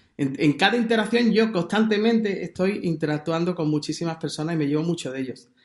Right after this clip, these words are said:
Y el, ese feedback es muy importante, Claudio. T-, estoy totalmente de acuerdo contigo. Nos anima mucho y a veces, yo creo que a, a veces en la vida, pasamos por la vida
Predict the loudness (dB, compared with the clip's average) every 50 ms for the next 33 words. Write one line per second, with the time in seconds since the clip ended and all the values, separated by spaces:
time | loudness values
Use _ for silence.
0 | _ _ _ _ _ _ _ _ 2 4 4 6 4 4 2 0 0 2 4 6
1 | 6 6 6 6 4 4 4 4 4 4 2 0 0 0 0 -2 -2 -2 -4 -4
2 | -2 -2 -2 -2 -4 -6 -8 -12 -14 -12 -10 -6 -4 -4 -2 0 0 0 -2 -2
3 | -2 -2 -2 -2 -2 -4 -4 -4 -6 -6 -6 -4 -4 -4 -4 -4 -6 -6 -6 0
4 | 2 4 4 4 4 4 4 2 2 2 0 -2 -4 -6 -8 -14 _ _ _ _
5 | _ -4 0 0 2 2 2 2 2 2 0 2 0 0 -4 -8 -16 _ _ _
6 | _ _ _ _ _ _ _ _ _ _ -12 -4 0 2 2 2 0 -2 -2 -2
7 | -2 -4 -6 -10 -14 -14 -14 -12 -12 -10 -8 -6 -6 -6 -6 -6 -2 0 0 2
8 | 2 2 2 2 2 0 0 0 0 -2 -2 -4 -6 -6 -4 -4 -2 -2 -2 -2
9 | -2 -2 -2 -2 0 0 0 0 0 0 -2 -4 -6 -10